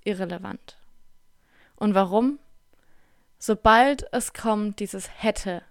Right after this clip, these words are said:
bist du schon in der Vergangenheit. Und alles, was in der Ge-, Vergangenheit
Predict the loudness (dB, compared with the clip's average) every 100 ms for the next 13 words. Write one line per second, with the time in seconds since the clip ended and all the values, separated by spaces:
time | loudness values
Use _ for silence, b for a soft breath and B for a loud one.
0 | _ _ b b b -8 -2 -2 0 -2
1 | -2 -4 -6 -8 -6 -4 -6 -10 -14 -20
2 | _ _ _ _ b b b b -4 2
3 | 2 2 -2 -2 -2 -2 -8 -10 -6 -2
4 | 0 0 -4 -6 -6 -10 -16